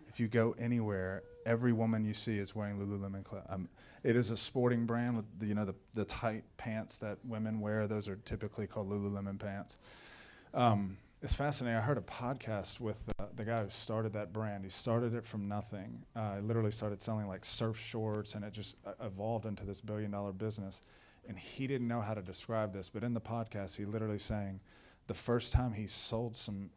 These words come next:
the first time he sold some of his company, he said, "My wife and I,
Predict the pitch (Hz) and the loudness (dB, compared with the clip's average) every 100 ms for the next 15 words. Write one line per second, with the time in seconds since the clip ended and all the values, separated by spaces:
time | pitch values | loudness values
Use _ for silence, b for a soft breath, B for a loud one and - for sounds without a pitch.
0 | - 120 - 123 - 117 98 - 107 101 | -8 -6 -2 -2 2 0 0 -2 -4 -4
1 | 107 95 95 - 107 104 95 95 104 B | -6 -6 -8 -6 -6 -6 -6 -8 -12 B
2 | B B B - 110 - 120 110 98 107 | B B B 0 2 4 2 2 0 -2
3 | 101 101 110 123 - 113 104 98 98 | 0 2 2 0 -2 -4 -2 -4 -6